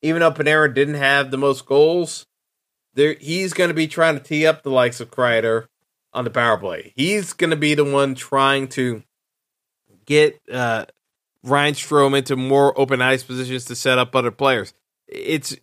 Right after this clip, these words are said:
it's gonna be a lot of mixing and matching with the Rangers offensively because, yes, we, we have the set pairings, but the guys getting focused on is, like,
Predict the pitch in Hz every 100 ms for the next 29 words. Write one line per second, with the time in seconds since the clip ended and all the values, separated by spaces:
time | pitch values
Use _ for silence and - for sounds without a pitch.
0 | - 135 - - 135 151 190 175 147 139
1 | 139 143 - - 139 120 117 113 117 -
2 | 123 127 117 123 123 135 127 127 139 165
3 | 170 - 120 113 110 _ _ _ 131 127
4 | 123 151 180 135 127 123 - 127 123 -
5 | 208 170 127 127 123 _ _ _ 131 127
6 | 143 131 123 - - _ - 147 104 -
7 | 127 131 143 120 143 131 139 156 170 160
8 | 156 135 127 - 143 - - 135 156 185
9 | 196 - _ _ _ _ 117 143 143 -
10 | - - 120 135 135 170 185 160 160 -
11 | 113 147 143 120 151 160 180 190 185 143
12 | 131